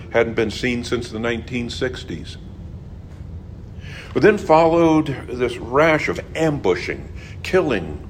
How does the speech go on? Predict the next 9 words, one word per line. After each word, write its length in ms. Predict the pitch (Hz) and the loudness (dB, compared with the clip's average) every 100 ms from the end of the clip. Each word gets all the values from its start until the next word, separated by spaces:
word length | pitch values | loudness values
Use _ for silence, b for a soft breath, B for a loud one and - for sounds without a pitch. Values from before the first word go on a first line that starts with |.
| - - - - | -14 -14 -14 -4
murdering 540 | 135 147 120 92 78 | 0 2 2 -2 -2
police 400 | 85 113 135 - | -2 -4 -4 -6
officers. 640 | 98 - - - - - - - - - - - - - - - - - - - - B B B | -6 -6 -8 -12 -12 -12 -12 -14 -14 -14 -14 -14 -14 -14 -14 -12 -14 -14 -14 -14 -14 B B B
This 240 | 127 170 | 4 4
summer, 460 | - 120 107 127 139 - - - - - - B B B B B B 98 | 4 4 4 0 -4 -10 -16 -16 -16 -16 -16 B B B B B B 2
the 140 | 107 | 4
names 520 | 117 123 120 113 95 | 4 4 2 -2 -6
of 280 | - 110 95 | -2 -2 -2
cities 640 | - 127 120 107 98 85 | -2 0 2 2 0 -4